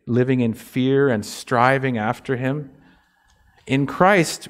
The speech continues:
we have been brought to fullness. That gentleman who was on the ground, who couldn't get up, you know, if that was us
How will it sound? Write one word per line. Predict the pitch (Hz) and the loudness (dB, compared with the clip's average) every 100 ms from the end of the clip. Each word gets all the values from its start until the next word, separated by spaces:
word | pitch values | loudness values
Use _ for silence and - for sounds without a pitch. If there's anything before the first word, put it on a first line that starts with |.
| - | -2
we | 135 | 2
have | 165 165 | 4 4
been | 170 165 | 2 4
brought | 147 160 - - - | 4 4 2 -4 -10
to | 156 | -8
fullness. | - 170 170 139 - - - _ _ _ _ _ _ _ _ _ _ - | 0 2 2 0 -10 -18 -20 _ _ _ _ _ _ _ _ _ _ -2
That | 135 139 | 0 2
gentleman | 143 151 156 139 | 2 2 2 0
who | 123 131 | 0 0
was | 127 120 - - - - _ - | 0 -2 -12 -20 -20 -20 _ 0
on | 143 147 | 2 2
the | 147 | 0
ground, | 131 131 135 131 117 - - | 2 4 4 2 -2 -10 -16
who | 131 | -14
couldn't | - 165 156 | -2 0 0
get | 123 135 | -2 0
up, | 131 113 - _ _ _ _ _ _ _ _ _ _ _ _ _ _ _ _ _ _ | 0 -2 -8 _ _ _ _ _ _ _ _ _ _ _ _ _ _ _ _ _ _
you | - | -4
know, | 131 131 - - _ _ _ _ _ _ _ _ _ _ 311 294 _ 339 _ _ _ _ _ _ - - - - - - - | 0 0 -2 -10 _ _ _ _ _ _ _ _ _ _ _ _ _ _ _ _ _ _ _ _ -20 -20 -20 -20 -20 -20 -20
if | - 139 | -4 2
that | 165 185 | 4 6
was | 170 147 | 6 6
us | 139 123 | 4 2